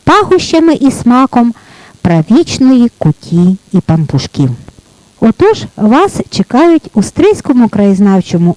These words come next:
музеї «Верховина» у відділі етнографії на перегляд нової експозиційної композиції «Несу кутю на покуттю на пахуче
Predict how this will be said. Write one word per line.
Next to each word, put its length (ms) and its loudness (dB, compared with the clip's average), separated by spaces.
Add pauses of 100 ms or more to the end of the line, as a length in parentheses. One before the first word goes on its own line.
музеї 640 0 (240)
«Верховина» 800 0 (420)
у 60 2
відділі 540 2
етнографії 920 0 (360)
на 200 4
перегляд 640 2 (240)
нової 600 2 (100)
експозиційної 960 0
композиції 1040 0
«Несу 460 2
кутю 540 0
на 160 0
покуттю 720 0 (140)
на 160 0
пахуче 720 -2